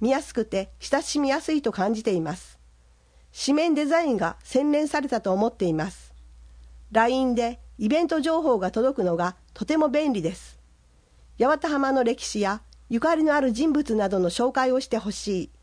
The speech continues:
たくましく、楽しく頑張っている高齢者を取り上げてほしい。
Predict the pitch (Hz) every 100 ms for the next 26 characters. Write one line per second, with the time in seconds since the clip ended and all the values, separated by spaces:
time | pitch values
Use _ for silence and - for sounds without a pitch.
0 | _ _ - - - - 226 285 277 285
1 | - 190 196 - - - 226 285 359 -
2 | 226 - 220 285 330 330 277 233 214 254
3 | 262 285 285 190 185 214 233 269 277 262
4 | - 151 - 170 -